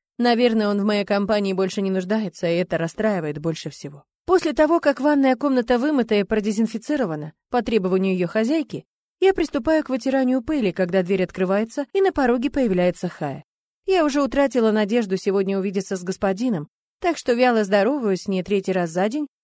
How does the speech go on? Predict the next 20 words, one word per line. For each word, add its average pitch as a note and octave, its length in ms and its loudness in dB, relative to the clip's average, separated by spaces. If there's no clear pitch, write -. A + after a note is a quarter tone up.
и G4 120 2
продолжаю B3+ 520 2
натирать A#3 440 0
глянцевые G#3+ 520 -2
поверхности F#3 560 -4
подоконников. D#3 800 -8
«Амира, C#4+ 360 8
бросай C#4 400 8
все, G#3+ 280 2
забирай C#4+ 400 6
на B3+ 120 4
кухне B3+ 340 2
обед C4+ 240 4
для C#4 100 6
господина A#3+ 520 4
Заида C4 320 6
и C#4 60 4
бегом D#4+ 280 6
к - 100 -6
нему!» G#3 340 2